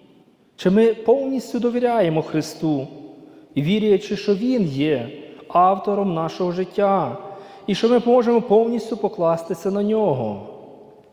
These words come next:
Чи ми знову можемо піти за Христом, куди Він нас кличе?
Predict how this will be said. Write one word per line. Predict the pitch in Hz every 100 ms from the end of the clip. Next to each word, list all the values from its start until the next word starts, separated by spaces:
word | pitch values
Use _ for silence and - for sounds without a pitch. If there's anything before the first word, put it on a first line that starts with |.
| _ _ _ _ _ _
Чи | -
ми | 226
знову | 233 208 262 262 208
можемо | 185 214 214 202 190 175 170 - - -
піти | 190 - - 226
за | 170 151
Христом, | - 147 - - 185 190 185 - - - -
куди | 165 175
Він | 151 170 165
нас | 160 165
кличе? | - 170 175 165 113 107